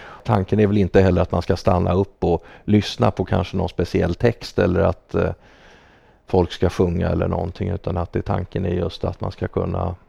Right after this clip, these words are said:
ha någon sån här musik som lämpar sig för sånt, alltså de här tillfällena in- och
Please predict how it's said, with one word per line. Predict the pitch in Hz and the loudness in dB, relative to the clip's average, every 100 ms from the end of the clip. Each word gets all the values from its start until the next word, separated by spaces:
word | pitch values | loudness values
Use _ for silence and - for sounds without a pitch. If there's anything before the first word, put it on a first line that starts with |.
| _ _ _ _ | _ _ _ _
ha | - 95 | 0 0
någon | 107 110 | 0 -4
sån | - | -4
här | 82 | -4
musik | 90 - 87 - | -4 -4 -6 -4
som | 95 | -2
lämpar | 90 87 - 95 | 0 -2 -4 -6
sig | - 110 | -2 -4
för | - - | -4 -6
sånt, | - - - - | -6 -8 -8 -10
alltså | 101 - | -8 -8
de | 98 98 | -6 -4
här | 90 | -4
tillfällena | - 101 - 92 101 104 101 | -2 -4 0 -2 -2 -4 -4
in- | 104 - 87 | -4 -6 -6
och | 90 | -8